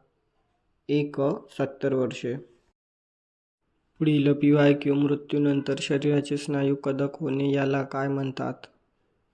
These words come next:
पर्याय आहेत, एक शवकाठिन्य, दोन मरणोत्तर निलना, तीन शवाचितन,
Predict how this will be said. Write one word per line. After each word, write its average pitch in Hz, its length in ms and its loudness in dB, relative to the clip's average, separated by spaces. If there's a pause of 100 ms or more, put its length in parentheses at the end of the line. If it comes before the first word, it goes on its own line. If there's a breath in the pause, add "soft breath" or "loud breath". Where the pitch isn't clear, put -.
(280)
पर्याय 139 320 0
आहेत, 139 320 0 (960)
एक 147 280 -2 (100)
शवकाठिन्य, 139 920 -2 (500)
दोन 139 340 2
मरणोत्तर 143 720 0
निलना, 139 600 0 (640)
तीन 143 280 0
शवाचितन, 139 840 -2